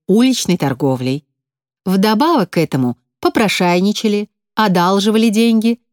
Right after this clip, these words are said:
закладывали имущество ростовщикам, а иногда и подворовывали.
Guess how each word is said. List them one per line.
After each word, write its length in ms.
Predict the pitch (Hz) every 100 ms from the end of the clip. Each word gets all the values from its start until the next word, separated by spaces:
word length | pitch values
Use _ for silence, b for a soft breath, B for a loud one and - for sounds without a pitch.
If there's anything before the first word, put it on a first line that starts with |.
| _
закладывали 640 | 180 240 - 339 214 196 185
имущество 500 | 190 180 175 - 165
ростовщикам, 840 | 147 - - 127 - 208 311 311 _ _
а 140 | - 160
иногда 480 | 143 123 135 202
и 100 | 302
подворовывали. 880 | 311 262 214 170 123 113 107 113 117